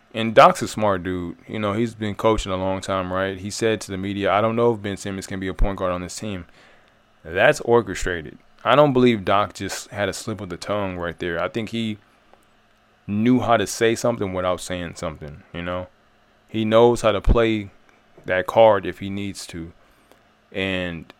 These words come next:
um, he's not gonna wait around and hope that this coaching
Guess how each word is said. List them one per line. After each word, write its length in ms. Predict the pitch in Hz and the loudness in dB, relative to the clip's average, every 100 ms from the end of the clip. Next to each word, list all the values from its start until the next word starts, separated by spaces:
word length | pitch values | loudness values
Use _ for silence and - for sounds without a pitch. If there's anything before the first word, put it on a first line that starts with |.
| _ | _
um, 640 | 104 101 95 92 87 80 73 _ _ _ _ _ _ _ _ _ _ _ _ _ _ _ _ _ _ _ | -6 -2 -2 -4 -6 -12 -16 _ _ _ _ _ _ _ _ _ _ _ _ _ _ _ _ _ _ _
he's 260 | - 135 127 | -2 0 4
not 240 | 131 127 | 6 6
gonna 240 | 113 117 107 | 4 0 0
wait 300 | 95 110 110 | 0 0 0
around 460 | 104 107 110 107 | 0 0 0 0
and 140 | 101 90 | -2 -6
hope 420 | - 123 110 - - _ _ _ _ _ _ | 2 4 4 -2 -20 _ _ _ _ _ _
that 380 | 95 101 92 - | -2 -2 -2 -2
this 180 | 110 - | -4 -2
coaching 840 | - 120 117 - 107 101 95 92 | 2 2 2 -4 -6 -6 -8 -12